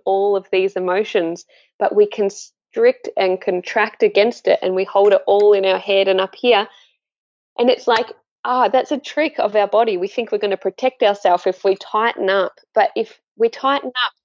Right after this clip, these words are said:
we can't feel. So if we connect back into the body where we actually feel these sensations and soften and open, we can allow what wants to happen to happen and to be felt and to move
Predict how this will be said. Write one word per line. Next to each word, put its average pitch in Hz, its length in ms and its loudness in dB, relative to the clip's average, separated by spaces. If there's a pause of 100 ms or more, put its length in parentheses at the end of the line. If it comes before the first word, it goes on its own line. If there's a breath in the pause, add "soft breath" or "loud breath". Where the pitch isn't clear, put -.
we 220 60 -6
can't 226 360 -6
feel. 208 360 -2
So 196 360 2
if 220 220 -4
we 226 260 0 (300)
connect 254 340 -2
back 233 280 -2
into 240 240 -4
the 202 100 -4
body 202 320 0
where 185 180 0
we 190 120 0
actually 196 440 -2
feel 233 360 0
these 202 240 0
sensations 190 720 -2 (320 soft breath)
and 208 140 -4
soften 214 600 -4
and 190 120 -6 (100)
open, 214 500 0 (280 soft breath)
we 220 100 2
can 214 200 0
allow 202 360 2
what 196 240 0
wants 196 220 -2
to 196 100 -8
happen 190 520 -4
to - 120 -10
happen 202 500 -4
and 180 200 -2
to 202 100 -6
be 185 140 -6
felt 196 360 0
and 180 180 -4
to 180 80 -10
move 175 260 -2